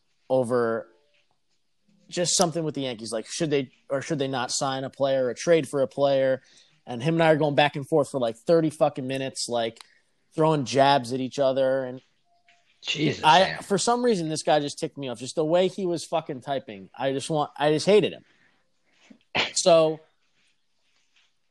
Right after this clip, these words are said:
Speaker 2: Right, you're that guy. You're that guy.
Speaker 1: No,
Speaker 2: The,
Speaker 1: but
Speaker 2: the,
Speaker 1: see,
Speaker 2: the Twitter war
Speaker 1: no, but
Speaker 2: guy.
Speaker 1: I, I
Speaker 2: Just
Speaker 1: don't
Speaker 2: loves
Speaker 1: usually
Speaker 2: creating
Speaker 1: get to it.
Speaker 2: battles
Speaker 1: This
Speaker 2: on there.
Speaker 1: guy just struck a chord with me for some reason.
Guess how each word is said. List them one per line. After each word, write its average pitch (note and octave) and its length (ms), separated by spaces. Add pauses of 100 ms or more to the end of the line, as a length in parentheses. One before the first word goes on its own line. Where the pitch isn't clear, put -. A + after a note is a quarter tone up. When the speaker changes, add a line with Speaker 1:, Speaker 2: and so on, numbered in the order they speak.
(540)
Speaker 2:
Right, A#2 180
you're C#3+ 120
that D3+ 260
guy. C3+ 280
You're A#2 140
that C3+ 220
guy. A#2+ 180
Speaker 1:
No, A#3+ 100
Speaker 2:
The, A3+ 40
Speaker 1:
but G3 140
Speaker 2:
the, E3 120
Speaker 1:
see, G3 160
Speaker 2:
the C#3+ 180
Twitter D3+ 340
war A2+ 240
Speaker 1:
no, F#2+ 60
but F#2+ 40
Speaker 2:
guy. F#2+ 260
Speaker 1:
I, E3+ 100
I - 20
Speaker 2:
Just A#2 140
Speaker 1:
don't B2+ 80
Speaker 2:
loves B2 200
Speaker 1:
usually D#3 140
Speaker 2:
creating A2+ 240
Speaker 1:
get - 20
to G#2+ 60
it. G#2 40
Speaker 2:
battles G#2 260
Speaker 1:
This - 160
Speaker 2:
on - 60
there. - 80
Speaker 1:
guy E3 320
just C3 220
struck C#3 260
a B2 60
chord A#2+ 240
with G2 140
me F#2+ 100
for G2 120
some F2+ 200
reason. C2 260